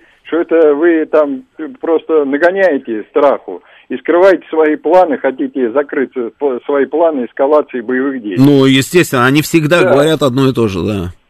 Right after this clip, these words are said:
Speaker 1: Ну да. Причем вслед за Шойгу сразу делает заявление Игорь Кириллов, это генерал-лейтенант, э, начальник войск Р Х Б З. Тоже не случайно говорит о готовности вооруженных сил Российской Федерации к возможному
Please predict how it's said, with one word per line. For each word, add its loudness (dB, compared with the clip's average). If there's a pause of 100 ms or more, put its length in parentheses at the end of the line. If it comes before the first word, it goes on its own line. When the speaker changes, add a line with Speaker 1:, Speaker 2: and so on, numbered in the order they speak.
(140)
Speaker 1:
Ну -2
да. 2 (220)
Причем 2 (200)
вслед 4 (140)
за 4 (120)
Шойгу 2
сразу 2
делает 2
заявление 0
Игорь 0
Кириллов, 2
это -4
генерал-лейтенант, 0
э, -6
начальник -2
войск -2
Р -2
Х -2
Б 0
З. -6 (440)
Тоже 6
не -6
случайно 0
говорит 0
о 0
готовности 0
вооруженных -2
сил 0
Российской -6
Федерации -6
к -20
возможному -4